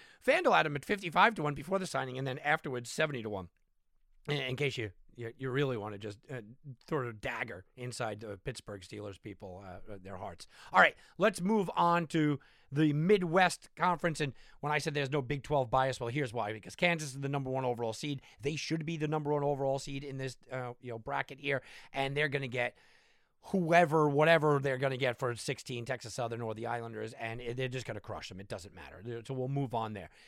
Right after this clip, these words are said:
San Diego State, Creighton. Again, San Diego State's an eight seed. Um, somehow or another, Colorado State is a six seed. Doesn't make any sense to me. San Diego State's a good team. Creighton's coming from a much, much better conference, and Creighton was playing pretty well. I like Creighton as the nine.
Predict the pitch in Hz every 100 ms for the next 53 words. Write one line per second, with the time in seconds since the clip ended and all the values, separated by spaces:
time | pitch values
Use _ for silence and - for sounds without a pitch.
0 | - - - 226 330 202 190 202 196 165
1 | 175 139 - 170 214 240 - 233 262 220
2 | - 202 147 147 143 - 85 90 _ _
3 | _ _ _ _ - 120 123 117 113 110
4 | _ 135 - 190 170 170 156 139 135 147
5 | 127 101 - - - - - 156 151 135
6 | - 139 139 127 113 101 - 175 - 110
7 | 107 - 156 151 139 123 117 120 117 123
8 | 113 - - - - 220 202 147 135 156
9 | - 120 139 - 139 120 _ - 180 175
10 | 131 151 139 131 120 117 147 185 - 127
11 | 117 - 113 110 120 113 - 95 101 151
12 | 139 120 - 120 101 113 104 107 107 120
13 | 160 - 135 135 123 117 104 110 127 135